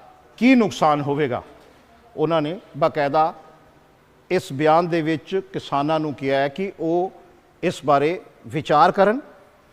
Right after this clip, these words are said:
ਔਰ ਵਿਧਾਨ ਸਭਾ ਦਾ ਇਜਲਾਸ ਬੁਲਾ ਕੇ, ਉਹਨਾਂ ਨੇ ਸਪੈਸ਼ਲ ਕਿਹਾ ਕਿ ਵਿਧਾਨ ਸਭਾ ਦਾ ਇਜਲਾਸ ਬੁਲਾਇਆ ਜਾਵੇ ਤਾਂ ਕਿ ਉੱਥੇ ਇਸ 'ਤੇ ਚਰਚਾ ਹੋ ਸਕੇ ਔਰ ਇਸ ਦੀਆਂ ਬਰੀਕੀਆਂ ਜਿਹੜੀਆਂ ਉਸ 'ਤੇ ਵਿਚਾਰ ਵਟਾਂਦਰਾ ਕਰਕੇ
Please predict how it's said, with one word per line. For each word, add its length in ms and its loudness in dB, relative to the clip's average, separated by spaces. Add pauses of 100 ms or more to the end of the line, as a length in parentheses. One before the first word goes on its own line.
(280)
ਔਰ 400 4 (420)
ਵਿਧਾਨ 340 2
ਸਭਾ 280 2
ਦਾ 120 0
ਇਜਲਾਸ 600 2
ਬੁਲਾ 260 0
ਕੇ, 140 -8 (320)
ਉਹਨਾਂ 180 -2
ਨੇ 100 -4
ਸਪੈਸ਼ਲ 420 -8
ਕਿਹਾ 200 -4
ਕਿ 120 -6
ਵਿਧਾਨ 360 -4
ਸਭਾ 200 -4
ਦਾ 80 -4
ਇਜਲਾਸ 420 -4
ਬੁਲਾਇਆ 260 4
ਜਾਵੇ 280 0 (460)
ਤਾਂ 140 2
ਕਿ 200 -6 (200)
ਉੱਥੇ 340 -6
ਇਸ 160 -6
'ਤੇ 220 -4 (360)
ਚਰਚਾ 400 2
ਹੋ 160 -2
ਸਕੇ 320 -8 (320)
ਔਰ 200 0
ਇਸ 160 -6
ਦੀਆਂ 220 -2
ਬਰੀਕੀਆਂ 520 -2
ਜਿਹੜੀਆਂ 360 -2 (360)
ਉਸ 180 0
'ਤੇ 240 -4 (240)
ਵਿਚਾਰ 380 2
ਵਟਾਂਦਰਾ 440 0
ਕਰਕੇ 400 -4